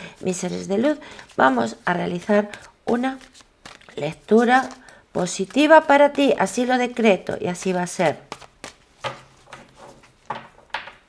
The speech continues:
Primera carta. Tenemos un as de copas. As de copas.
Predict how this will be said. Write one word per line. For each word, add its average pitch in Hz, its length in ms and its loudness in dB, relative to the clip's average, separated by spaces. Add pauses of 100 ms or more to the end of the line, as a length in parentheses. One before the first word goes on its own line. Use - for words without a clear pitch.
(1500)
Primera 277 420 6
carta. - 680 2 (520)
Tenemos 226 520 0
un 240 160 4
as 277 200 6
de 285 140 4
copas. 339 760 2 (400)
As 190 220 -6
de 208 100 -4
copas. 185 640 -2